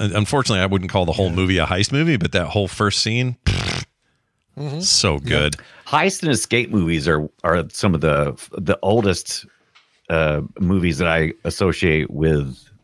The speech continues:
Speaker 3: action.
Speaker 1: Hmm, that's,
Speaker 3: Like,
Speaker 1: that's
Speaker 3: usually those
Speaker 1: interesting.
Speaker 3: are,
Speaker 1: Yeah.
Speaker 3: those are two kinds of things that you
Speaker 1: Do you
Speaker 3: should
Speaker 1: have a
Speaker 3: think of.
Speaker 1: favorite, uh, heist film?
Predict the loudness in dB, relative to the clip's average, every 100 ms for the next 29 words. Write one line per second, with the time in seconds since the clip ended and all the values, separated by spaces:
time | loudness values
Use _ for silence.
0 | _ _ _ _ _ _ _ _ _ -4
1 | -4 -4 -8 -8 -4 -2 -2 -6 -4 0
2 | 0 0 0 2 2 2 2 2 2 2
3 | 2 2 2 2 2 0 0 -2 -2 -4
4 | -4 -2 0 2 2 0 0 2 0 -2
5 | 0 2 2 0 -2 0 0 0 -2 -2